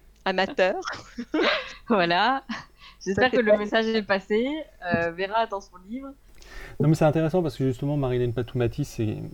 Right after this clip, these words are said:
Speaker 3: c'est quelqu'un qui a, qui a beaucoup travaillé justement à, pour sortir des biais sur, euh, alors, l'homme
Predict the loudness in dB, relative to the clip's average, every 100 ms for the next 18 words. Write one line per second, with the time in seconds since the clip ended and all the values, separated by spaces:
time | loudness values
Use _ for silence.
0 | -14 -12 -8 0 -2 0 -4 -2 0 0
1 | 0 -2 -6 -10 -6 0 2 2 0 2
2 | 4 6 4 0 0 2 4 4 4 6
3 | 4 2 0 -2 -6 -12 -20 -20 -20 -20
4 | -20 -20 -20 -20 -20 -8 -6 -2 -2 0
5 | 0 4 2 4 4 4 -4 -4 0 2
6 | 2 2 2 0 0 -2 -2 -2 -2 -4
7 | -16 -18 -20 -20 -14 -2 2 4 4 2
8 | -4